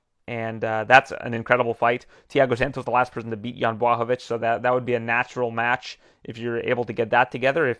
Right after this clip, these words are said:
if, uh, if Thiago Santos beats Glover, and I don't think that that's gonna be an easy task. In fact, I think Glover's gonna win that fight, um, but we will see. Uh, and then you also have a reported matchup against, uh, Alexander Rakic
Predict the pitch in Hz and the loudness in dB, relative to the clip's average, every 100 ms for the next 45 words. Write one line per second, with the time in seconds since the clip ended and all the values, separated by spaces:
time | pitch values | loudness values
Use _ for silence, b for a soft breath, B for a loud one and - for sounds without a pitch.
0 | - 113 - 123 120 123 117 _ - 123 | -6 -10 -4 -2 0 -2 -4 _ -2 0
1 | 120 117 117 107 131 - 127 120 131 120 | 0 -2 -6 -4 -4 0 2 4 4 2
2 | 123 131 123 117 120 131 131 117 117 110 | 0 -2 -4 -2 0 0 -2 -4 -6 -8
3 | 113 117 120 113 117 117 110 117 123 117 | -2 -2 -2 -2 -2 -2 -4 -2 -2 0
4 | 110 117 110 143 117 - 113 - b b | -2 -6 -4 -2 -2 -2 -4 -4 b b
5 | b b - 110 107 107 _ _ - - | b b -8 -6 -6 -8 _ _ -20 -8
6 | - 123 123 120 127 - 147 123 113 _ | 0 0 0 0 0 0 -2 -2 -6 _
7 | _ _ _ _ _ _ _ _ _ _ | _ _ _ _ _ _ _ _ _ _
8 | 120 117 120 131 151 - _ 120 131 160 | -2 0 2 2 2 0 _ 0 6 6
9 | 165 135 131 127 123 120 - 170 175 131 | 8 8 8 6 6 2 4 4 4 2
10 | 123 123 131 - b b b - 123 123 | 0 0 -2 -4 b b b -8 -6 -4
11 | 120 - 123 117 113 113 - _ _ 123 | -6 -4 0 2 2 0 -4 _ _ 6
12 | 139 131 135 123 117 143 160 135 - - | 6 6 0 0 6 6 6 0 -6 -14